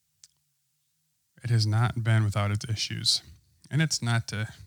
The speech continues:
shit on a huge company, but FedEx has just, they have not been winning. That's, that's really all I can say. Ever since the pandemic started, even little things that I've ordered,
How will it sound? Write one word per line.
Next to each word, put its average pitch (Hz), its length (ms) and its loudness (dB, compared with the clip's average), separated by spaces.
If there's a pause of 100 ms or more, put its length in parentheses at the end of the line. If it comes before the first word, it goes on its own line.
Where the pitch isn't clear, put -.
shit 110 340 -6
on 104 140 -2
a 107 40 0
huge 104 220 -2
company, 107 340 0
but 104 200 -4
FedEx 131 500 -2
has 110 160 2
just, - 420 -2 (3500)
they 120 80 2
have 107 160 4
not 104 160 2
been 101 160 0
winning. 98 300 0 (200)
That's, - 460 -2
that's - 180 -16
really 110 220 -2
all 107 80 0
I 104 80 0
can 104 160 -4
say. 104 240 -4 (1000)
Ever 127 200 4
since 139 220 0
the 127 100 -2
pandemic 113 500 2
started, 107 400 -6 (1040)
even 117 260 2
little 107 200 2
things 98 240 0
that 98 100 -2
I've 95 100 -4
ordered, 98 360 -4